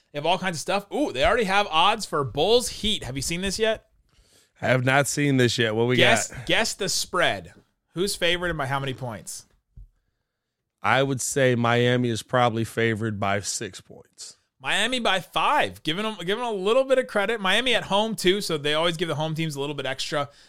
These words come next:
Speaker 2: Yep.
Speaker 1: Uh, Timberwolves, Thunder, which is the other, uh, nine,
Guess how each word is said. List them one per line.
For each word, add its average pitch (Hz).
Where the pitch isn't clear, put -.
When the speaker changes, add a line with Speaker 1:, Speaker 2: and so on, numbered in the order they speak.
Speaker 2:
Yep. -
Speaker 1:
Uh, 131
Timberwolves, 214
Thunder, 214
which 143
is 143
the 143
other, 165
uh, 131
nine, 139